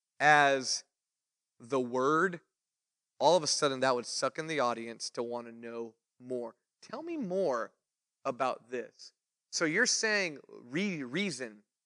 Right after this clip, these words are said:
logic, thought pre-existed in the beginning, and it was with God and was God? Whether you are a Jew or a Greek believer or not, that's gonna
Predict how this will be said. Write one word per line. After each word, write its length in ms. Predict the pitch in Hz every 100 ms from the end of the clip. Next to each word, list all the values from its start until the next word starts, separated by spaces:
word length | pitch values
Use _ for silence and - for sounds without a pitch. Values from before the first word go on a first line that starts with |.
| _ _ _ _
logic, 840 | 123 143 175 170 123 127 - - _ _ _ _
thought 640 | - - 180 120 - - - _ _ _ _ _ _ _ -
pre-existed 1000 | - 202 240 190 120 117 156 - 220 180
in 80 | 151
the 80 |
beginning, 500 | 123 113 123 165 220 226 _ _ _ _ _ _ _ _
and 160 | - 160
it 140 | 151
was 520 | 127 156 147 123 - - _
with 340 | 113 147 - 143
God 500 | 151 160 190 208 180 _ _ _ _ _ _ 143
and 240 | 139 120
was 280 | 131 190 156
God? 440 | 165 185 208 220 - _ _ _ _
Whether 260 | 151 226 269
you 220 | 214 202
are 80 | 170
a 80 | 131
Jew 460 | 123 120 196 247
or 160 | 226 214
a 60 |
Greek 420 | 156 127 170 180 -
believer 520 | 143 170 196 147 139
or 40 |
not, 420 | 131 143 143 -
that's 200 | 139 175
gonna 300 | - 190 135